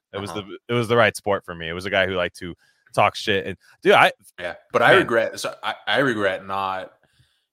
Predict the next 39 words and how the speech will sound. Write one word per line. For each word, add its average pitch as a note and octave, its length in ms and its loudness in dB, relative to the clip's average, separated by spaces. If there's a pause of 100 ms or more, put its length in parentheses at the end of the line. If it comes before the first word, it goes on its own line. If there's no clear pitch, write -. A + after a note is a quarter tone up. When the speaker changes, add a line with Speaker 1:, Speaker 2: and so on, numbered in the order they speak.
Speaker 2:
just - 300 -8
fucking G2+ 400 -4
off F#2 540 -4
senior G#2+ 720 -10
year F#2 460 -8
after A2+ 340 -4
football F2+ 460 -4
and F2+ 140 -14
playing F#2+ 360 -6
baseball F2+ 560 -8
just G#2 340 -6
for A2 80 -12
shits - 380 -16
and F2 100 -16
Speaker 1:
You F2 60 -10
Speaker 2:
giggles, F2 180 -6
just D#2 140 0
Speaker 1:
should've. D#2+ 100 -8
Speaker 2:
to D#2+ 100 -8
fucking G2 300 -8
smoke F#2+ 300 -10
weed. F2+ 260 -12
And F2+ 140 -12
Speaker 1:
You - 60 -16
Speaker 2:
I, G#2 100 -2
Speaker 1:
had A3+ 100 6
a - 60 0
good C#4+ 160 0
Speaker 2:
I A#2+ 40 4
Speaker 1:
arm. G#3 180 2
Speaker 2:
regret G#2+ 180 0
Speaker 1:
You - 60 0
had - 40 0
a - 40 0
Speaker 2:
that - 20 -14
to D#3+ 60 -4
Speaker 1:
good E3 100 0
Speaker 2:
this E3 60 0
Speaker 1:
arm. F2 180 -6